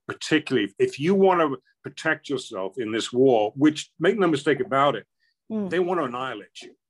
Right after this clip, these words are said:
Speaker 1: So this is not like, you know, it's not, it, it is it. So you need these tools, and these tools are the key.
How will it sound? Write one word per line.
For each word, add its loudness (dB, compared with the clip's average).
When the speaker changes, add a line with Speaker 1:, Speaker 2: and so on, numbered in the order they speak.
Speaker 1:
So 0
this 2
is 0
not 0
like, -4
you 4
know, 0
it's -8
not, 2
it, -6
it 2
is 4
it. 4
So -2
you 0
need -2
these -8
tools, -2
and -6
these 0
tools -2
are -2
the -8
key. -2